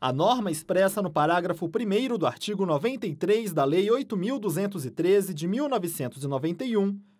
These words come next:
condiciona a dispensa de um empregado com necessidades especiais ou de beneficiário reabilitado da Previdência Social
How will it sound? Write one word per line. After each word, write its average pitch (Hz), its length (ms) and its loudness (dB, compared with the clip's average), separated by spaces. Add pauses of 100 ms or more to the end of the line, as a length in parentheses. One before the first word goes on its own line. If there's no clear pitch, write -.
condiciona 262 680 0
a - 20 0
dispensa 208 500 -2
de 170 120 -2
um 170 60 -2
empregado 156 580 0
com 190 120 -6
necessidades 143 640 -4
especiais 190 680 -2 (360)
ou 240 280 2
de 220 100 -2
beneficiário 202 880 0
reabilitado 190 800 0
da 180 100 0
Previdência 131 540 -4
Social 165 540 0